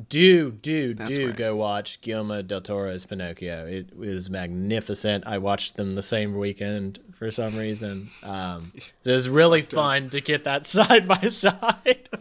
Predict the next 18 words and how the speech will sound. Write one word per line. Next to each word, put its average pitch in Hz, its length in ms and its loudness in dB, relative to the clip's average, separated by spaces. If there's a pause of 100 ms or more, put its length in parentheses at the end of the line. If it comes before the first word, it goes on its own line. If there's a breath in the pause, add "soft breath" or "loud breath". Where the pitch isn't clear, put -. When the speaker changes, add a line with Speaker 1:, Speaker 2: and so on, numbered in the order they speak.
Speaker 2:
<laughs> 202 380 -8
Speaker 1:
They're 190 120 4
nice 196 280 8
complementary 180 880 2
pieces. 147 600 -10 (720 loud breath)
All 214 200 4
right. 151 340 4
All 370 120 4
right, 240 280 6
you 196 60 6
witty 180 240 4
wascal. 165 1000 4
We 170 220 -2
are 147 220 2
at 139 320 -2
It 113 160 -4
Is 104 160 -8
Nigh 110 540 -4